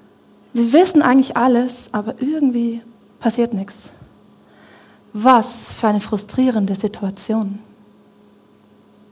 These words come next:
Jesus kommt zurück und der Vater rennt schnurstracks auf Jesus. „Deine Jünger,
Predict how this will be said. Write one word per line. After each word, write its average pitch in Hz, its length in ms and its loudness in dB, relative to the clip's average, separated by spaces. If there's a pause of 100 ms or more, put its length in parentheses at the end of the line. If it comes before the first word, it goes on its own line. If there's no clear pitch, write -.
(1300)
Jesus 302 300 4
kommt 277 260 4
zurück 240 380 2 (1000)
und 240 160 2
der 233 80 4
Vater 233 420 0
rennt 214 140 0
schnurstracks 254 840 2
auf 190 100 -4
Jesus. 190 360 -2
„Deine - 360 0
Jünger, 349 380 6